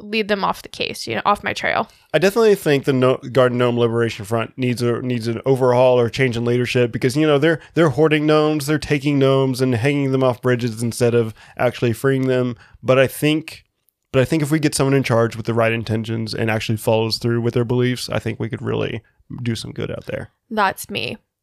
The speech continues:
Speaker 1: So after this podcast, we will let the dogs and cats know that we are relocating to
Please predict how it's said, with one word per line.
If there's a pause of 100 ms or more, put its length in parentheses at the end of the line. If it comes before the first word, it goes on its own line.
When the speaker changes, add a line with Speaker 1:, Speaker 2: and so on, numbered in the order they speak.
(140)
Speaker 1:
So
after
this
podcast,
we
will
let
the
dogs
and
cats
know
that
we
are
relocating (520)
to